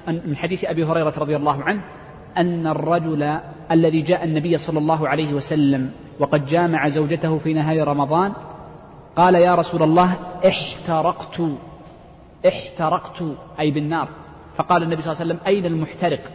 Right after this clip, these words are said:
حينما جاءته الكفارة. وجاء في رواية أنه قال: "هلكت"، وفي رواية عند الدارقطني وغيره: "وأهلكت"، أي وأهلكت زوجتي.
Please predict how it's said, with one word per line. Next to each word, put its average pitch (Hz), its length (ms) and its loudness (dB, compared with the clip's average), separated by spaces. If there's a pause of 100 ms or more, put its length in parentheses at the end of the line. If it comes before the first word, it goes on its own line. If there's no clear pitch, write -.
(340)
حينما 151 440 -2 (340)
جاءته 156 320 0
الكفارة. 139 480 -2 (480)
وجاء 160 320 2
في 175 200 2
رواية 180 280 0 (180)
أنه 165 420 -4
قال: 170 180 0
"هلكت"، 165 800 0 (460)
وفي 139 160 0
رواية 165 320 2
عند 151 200 -2
الدارقطني 151 680 0
وغيره: 175 360 2 (280)
"وأهلكت"، 165 920 0 (500)
أي 151 80 2
وأهلكت 165 440 0
زوجتي. 143 580 -2